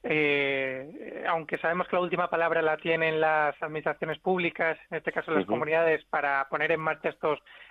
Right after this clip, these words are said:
Speaker 1: estos eventos, eh,
Speaker 2: Sí.
Speaker 1: por lo que nos cuentas, podríamos decir que vosotros estáis ya prácticamente preparados, y se dijese dentro de una semana,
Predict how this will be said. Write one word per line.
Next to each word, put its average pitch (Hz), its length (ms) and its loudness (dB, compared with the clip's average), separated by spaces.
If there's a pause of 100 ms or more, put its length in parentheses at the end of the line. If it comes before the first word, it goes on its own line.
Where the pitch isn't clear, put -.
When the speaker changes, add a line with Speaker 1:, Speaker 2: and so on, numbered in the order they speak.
Speaker 1:
estos 165 260 -2
eventos, 180 460 0 (320)
eh, 147 340 0
Speaker 2:
Sí. - 60 -4
Speaker 1:
por 170 140 0
lo 160 80 2
que 156 60 0
nos 156 120 0
cuentas, 175 320 -2
podríamos 170 320 2
decir 180 180 -2
que 202 100 0
vosotros 160 400 0
estáis 170 340 0
ya 170 200 2
prácticamente 180 560 -4
preparados, 180 580 2 (280)
y 151 100 -4
se 165 140 -2
dijese 160 360 -2
dentro 175 280 2
de 180 60 4
una 180 120 2
semana, 175 480 0